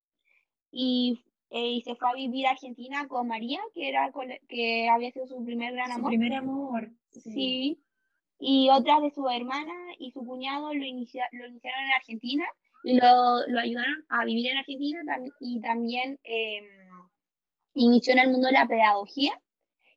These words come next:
Speaker 1: eh, y ta-, y fue designado profesor, eh, de castellano en el Colegio Británico de Buenos Aires en marzo de mil novecientos tres.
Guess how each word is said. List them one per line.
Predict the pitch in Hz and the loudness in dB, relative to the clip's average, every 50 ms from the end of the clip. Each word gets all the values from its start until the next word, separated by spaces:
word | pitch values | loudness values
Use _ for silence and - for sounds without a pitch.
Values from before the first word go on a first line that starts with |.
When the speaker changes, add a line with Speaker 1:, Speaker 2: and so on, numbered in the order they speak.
| _ _ | _ _
Speaker 1:
eh, | - - 262 | -6 -4 -2
y | 262 254 254 240 - _ - | -2 -2 -2 -4 -6 _ -6
ta-, | 247 - - | -4 -4 -2
y | 247 240 233 | -4 -4 -4
fue | - 254 254 262 | -2 -2 0 0
designado | 269 269 277 254 247 247 247 247 247 247 254 247 | 0 -2 -4 -8 -8 -4 0 0 2 2 2 0
profesor, | - 254 247 - - 226 - _ 247 247 254 262 294 302 - - _ - | -4 -8 -12 -12 -14 -16 -14 _ -6 -2 -2 -2 -2 -4 -6 -12 _ -10
eh, | - 233 233 233 226 226 226 220 | -6 -4 -2 0 0 0 -2 -2
de | 226 226 | -2 -2
castellano | 220 233 233 - 233 233 233 240 262 277 | -2 -2 -4 -4 -4 -6 -6 -4 -4 -4
en | 285 285 | -4 -4
el | 277 | -6
Colegio | 269 240 240 233 - 262 | -6 -8 -8 -8 -8 -8
Británico | 254 247 226 214 233 240 247 262 247 - - 330 403 480 _ _ _ _ _ _ | -8 -8 -6 -4 -4 -4 -4 -6 -10 -8 -6 -6 -6 -8 _ _ _ _ _ _
de | - 233 233 | -4 -4 -4
Buenos | 240 240 240 240 - - | -4 -4 -6 -6 -6 -4
Aires | 254 269 277 294 285 | -2 -2 -2 -2 -4
en | 269 | -4
marzo | 262 254 262 254 - | -4 -6 -6 -8 -8
de | 269 262 | -10 -8
mil | 262 254 254 | -8 -8 -8
novecientos | 254 247 247 240 254 240 226 - 240 - _ | -8 -10 -10 -10 -10 -12 -12 -12 -16 -18 _
tres. | - 220 233 233 | -16 -14 -14 -16